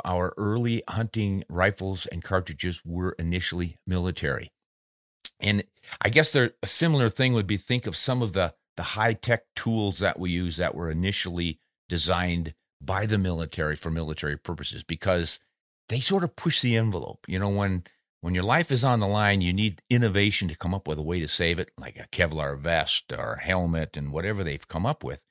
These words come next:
Innovation is driven by military needs. And of course, the commercial market for the citizenry, you just naturally take on because they're so effective. So I don't think you can definitely say this is absolutely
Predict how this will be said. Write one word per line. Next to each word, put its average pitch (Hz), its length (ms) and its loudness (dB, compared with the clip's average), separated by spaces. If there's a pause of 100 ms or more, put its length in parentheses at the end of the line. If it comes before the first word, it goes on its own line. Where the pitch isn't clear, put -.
(340)
Innovation 110 880 4
is 80 160 -6
driven 82 460 -2 (120)
by 80 200 -2
military 85 720 0
needs. 82 500 2 (220)
And 101 100 0
of 113 80 -4
course, 135 380 0 (360)
the 90 100 -10
commercial 120 480 -2
market 95 420 0
for 85 160 -4
the 71 100 -6
citizenry, 95 640 -2
you 98 180 -2
just 92 300 -4 (180)
naturally 98 460 -4 (180)
take 107 320 -2
on 107 400 -2
because 104 540 0 (160)
they're 104 100 0
so 151 200 2
effective. - 520 -2 (760)
So 110 400 6 (280)
I 151 140 2
don't 185 180 4
think 175 220 4
you 160 100 4
can 120 280 2
definitely 139 420 2
say 104 220 4
this 101 180 0
is 90 180 -4
absolutely 120 840 0